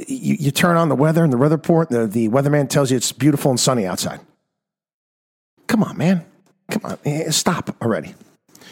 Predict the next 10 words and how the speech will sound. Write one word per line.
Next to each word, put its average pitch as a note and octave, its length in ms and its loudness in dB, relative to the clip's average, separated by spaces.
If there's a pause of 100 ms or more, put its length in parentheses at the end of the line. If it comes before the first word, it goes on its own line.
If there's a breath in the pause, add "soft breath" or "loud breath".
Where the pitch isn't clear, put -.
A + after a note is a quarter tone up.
(840 loud breath)
Anyway, G#3 460 2
uh, F#3+ 260 2
I, A3+ 160 2
it's - 180 -4
gonna, F#3+ 380 2 (100)
a E3+ 240 -12
bit A#3+ 120 4
of F3 60 0
a D3 40 -2
program C#3 880 0